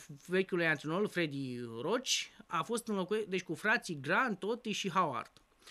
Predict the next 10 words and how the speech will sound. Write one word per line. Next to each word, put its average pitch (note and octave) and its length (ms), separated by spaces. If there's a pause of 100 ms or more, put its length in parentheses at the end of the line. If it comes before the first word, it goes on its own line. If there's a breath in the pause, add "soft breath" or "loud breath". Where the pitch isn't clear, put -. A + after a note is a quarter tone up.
(180 loud breath)
Iar F#3 160
în F#3 60
anturajul A#3 760
său - 640 (240)
au G3 180
apărut F#3+ 440
un G#3+ 120
preparator F#3 680
fizic D3 440
nou, G#3+ 500